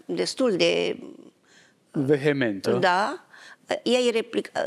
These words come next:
Speaker 1: tu ai fost cel care ai replicat și ai vorbit ca un profesor de la o catedră universitară, dar nu numai că l-ai convins, dar după aceea era și amărât că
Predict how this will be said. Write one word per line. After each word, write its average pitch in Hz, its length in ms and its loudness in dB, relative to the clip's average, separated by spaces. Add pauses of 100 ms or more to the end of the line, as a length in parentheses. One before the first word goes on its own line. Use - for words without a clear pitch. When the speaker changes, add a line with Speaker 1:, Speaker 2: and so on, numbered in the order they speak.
(160)
Speaker 1:
tu 285 100 0
ai 240 200 2
fost 208 180 -2
cel 214 180 0
care 190 480 2
ai 175 180 2
replicat 180 720 -2
și - 100 -2
ai 226 100 0
vorbit 220 300 -4
ca 233 120 0
un 208 100 0
profesor - 520 -2
de - 180 -4
la - 120 2
o 190 80 -2
catedră - 540 -2
universitară, - 920 0 (440)
dar 208 140 2
nu 220 100 0
numai 262 300 2
că - 120 -2
l-ai 190 200 4
convins, 170 760 0 (500)
dar 196 380 0
după 196 280 -4
aceea 240 600 0 (180)
era 247 320 2
și 240 400 0
amărât 247 560 0 (460)
că - 160 0